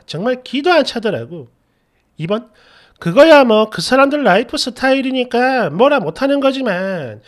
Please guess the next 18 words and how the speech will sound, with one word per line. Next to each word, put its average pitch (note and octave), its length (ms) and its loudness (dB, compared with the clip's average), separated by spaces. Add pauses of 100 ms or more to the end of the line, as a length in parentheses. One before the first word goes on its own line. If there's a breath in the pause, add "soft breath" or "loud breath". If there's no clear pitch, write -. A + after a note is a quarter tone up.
(340 loud breath)
이걸 B3+ 320 4
가지고 C#4 400 2
남들 B3 380 0
막 C4 220 -4
깔보고 B3 600 0
지가 B3 360 -4
잘 E3+ 220 -4
나가는 A#3 360 0
척하는 C#4+ 480 -4
거, A3+ 120 0
이건 A3+ 260 -2
진짜 F#4 340 -6
그지 F#3+ 360 -8
같고 B3 300 -4
꼴불견이더라고." A3 1300 -4 (160)
깔깔깔깔. C3 760 -14 (220)
호호호. A#3+ 540 -10
<laughs> - 80 -20